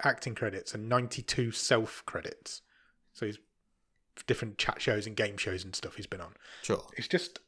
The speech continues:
Speaker 1: he's just a person who's just everywhere. Also stars Kurtwood Smith as Sheriff Bob Fuller. Um, h-, his list of films that, you know, on Netflix they do known for, and then they do, like, three or four films.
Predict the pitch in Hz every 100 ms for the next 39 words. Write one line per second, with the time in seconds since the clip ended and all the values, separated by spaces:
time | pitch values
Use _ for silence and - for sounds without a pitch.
0 | _ - 120 180 - - - 135 123 -
1 | 92 98 - - - - - 98 90 -
2 | - _ 208 208 180 180 156 - 190 170
3 | - - 170 170 - - - 131 - -
4 | - _ _ _ _ _ - 127 120 120
5 | 117 - - _ - 165 139 - 147 139
6 | - - 127 98 - - - - - 123
7 | 123 120 120 - _ - - 143 - -
8 | 196 - - - 147 - - - 156 127
9 | 110 - - 160 185 175 165 - 123 -
10 | 127 123 117 120 131 127 127 - 92 92
11 | - 113 110 107 117 107 - 117 101 110
12 | 95 113 87 60 -